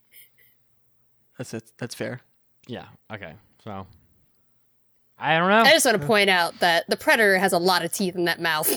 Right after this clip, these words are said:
Speaker 3: <laughs>
Speaker 1: Yeah.
Speaker 2: Vagina
Speaker 3: <laughs> I mean,
Speaker 2: dentata.
Speaker 3: I,
Speaker 1: I've seen some vaginas
Speaker 3: I've
Speaker 1: in my
Speaker 3: seen,
Speaker 1: time,
Speaker 3: I've
Speaker 1: Paige.
Speaker 3: been living with my vagina my whole life, but I've never
Speaker 1: Well,
Speaker 3: seen teeth like that
Speaker 1: everyone's
Speaker 3: down there.
Speaker 1: vagina is different, first
Speaker 3: Oh,
Speaker 1: off.
Speaker 3: okay. I was,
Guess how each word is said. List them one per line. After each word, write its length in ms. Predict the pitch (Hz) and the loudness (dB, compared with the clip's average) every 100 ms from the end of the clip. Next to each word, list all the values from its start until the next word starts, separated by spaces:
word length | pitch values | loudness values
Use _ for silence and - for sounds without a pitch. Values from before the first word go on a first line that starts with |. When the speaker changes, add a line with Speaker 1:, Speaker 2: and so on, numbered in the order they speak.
| - | -6
Speaker 3:
<laughs> 40 | - - | -4 -2
Speaker 1:
Yeah. 300 | 131 120 117 359 - | 2 2 4 0 0
Speaker 2:
Vagina 840 | 151 123 165 180 202 214 392 - | -2 2 4 4 4 4 2 2
Speaker 3:
<laughs> 40 | - | 4
I 160 | 156 | 4
mean, 140 | 339 311 | 6 4
Speaker 2:
dentata. 220 | 339 - | 4 4
Speaker 3:
I, 260 | 127 - - - 135 | 2 2 2 -4 -6
Speaker 1:
I've 100 | 131 | -4
seen 160 | 156 | -4
some 160 | 143 135 | -4 -2
vaginas 160 | 131 | 2
Speaker 3:
I've 180 | 131 320 | 4 4
Speaker 1:
in 60 | - | 4
my 60 | 349 | 4
Speaker 3:
seen, 80 | |
Speaker 1:
time, 220 | 330 302 277 | 6 4 2
Speaker 3:
I've 100 | 302 | 2
Speaker 1:
Paige. 100 | 277 | 2
Speaker 3:
been 120 | 269 | 2
living 240 | 277 269 | 2 4
with 120 | 254 | 2
my 200 | 233 233 | 4 4
vagina 440 | 226 214 214 208 202 | 4 2 4 4 4
my 200 | 202 196 | 4 4
whole 160 | 196 185 | 4 4
life, 240 | 180 180 | 4 2
but 100 | 180 | 2
I've 320 | 180 175 175 | 2 0 -2
never 440 | 185 214 233 220 214 | 2 6 6 6 4
Speaker 1:
Well, 100 | 170 | 2
Speaker 3:
seen 160 | 185 | 2
teeth 220 | 185 196 | 0 0
like 100 | 190 147 | 2 4
that 40 | |
Speaker 1:
everyone's 280 | 165 180 175 | 4 4 4
Speaker 3:
down 60 | 175 | 2
there. 80 | 180 | 2
Speaker 1:
vagina 200 | 156 175 | 4 4
is 120 | 190 | 0
different, 460 | - 127 - 117 139 - _ | 0 -2 -2 -6 -8 -18 _
first 220 | - 139 185 | -8 0 6
Speaker 3:
Oh, 40 | |
Speaker 1:
off. 180 | 233 240 | 6 6
Speaker 3:
okay. 200 | - 202 | 4 2
I 20 | |
was, 240 | 202 - | 4 4